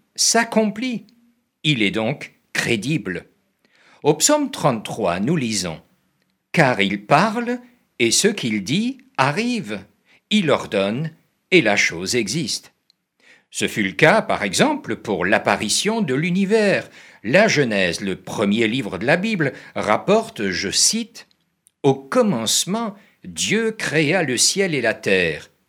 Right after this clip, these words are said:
Et plus loin, nous lisons, « Alors Dieu dit, « Que la lumière paraisse !» Et la lumière parut. »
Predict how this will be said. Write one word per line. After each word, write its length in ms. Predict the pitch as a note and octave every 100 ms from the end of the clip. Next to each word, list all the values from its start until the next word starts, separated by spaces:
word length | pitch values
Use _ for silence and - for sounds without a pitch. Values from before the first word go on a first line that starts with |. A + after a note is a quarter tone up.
| _
Et 100 | G#2+
plus 200 | G2 -
loin, 260 | E2+ B2+ G3
nous 120 | A#2+
lisons, « 440 | G2+ F#2 C#3+ A3+ - _ _ _ _ _
Alors 500 | C3 A#2 B2+ F#3 G#3+
Dieu 380 | - G2+ C#3 A#2+
dit, « 580 | F2 D#2 C3+ F#3+ B3 - _ _ _ _ _
Que 100 | -
la 200 | D4 A#3+
lumière 540 | A3 A3 A3 A3 - -
paraisse !» 800 | G3+ F3+ C#3+ A2+ - - - _ _ _ _ -
Et 120 | G#2+
la 140 | F2
lumière 640 | E2 E2 E2 G2 F#2 F#2 - _ _
parut. » 520 | - G2 E2 - -